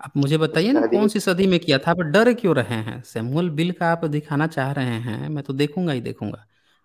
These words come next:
Speaker 1: आप ये तो बताइए पहले कि आप जो है, कौन सी सदी में सैमुअल विल ने ट्रांसलेशन किया था?
Speaker 2: हाँ, ये नहीं पता हमको,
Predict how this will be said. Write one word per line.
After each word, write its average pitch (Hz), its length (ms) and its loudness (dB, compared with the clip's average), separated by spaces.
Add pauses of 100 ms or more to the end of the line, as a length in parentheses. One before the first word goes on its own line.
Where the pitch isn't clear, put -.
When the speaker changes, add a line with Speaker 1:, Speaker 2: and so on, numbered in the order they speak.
(140)
Speaker 1:
आप - 180 -14
ये 147 160 0
तो 196 140 0
बताइए 170 340 -2
पहले 156 500 0
कि 151 260 -4 (140)
आप 151 240 -2
जो 175 180 0
है, 147 480 0 (460)
कौन 196 220 2
सी 208 120 0
सदी 185 280 0
में 180 120 4
सैमुअल 165 380 2
विल 147 200 0
ने 135 60 0
ट्रांसलेशन 117 600 -4
किया 107 240 -6
था? 107 200 -14 (3750)
Speaker 2:
हाँ, 131 600 4 (380)
ये 120 200 8
नहीं 120 140 6
पता 113 320 2
हमको, - 180 -2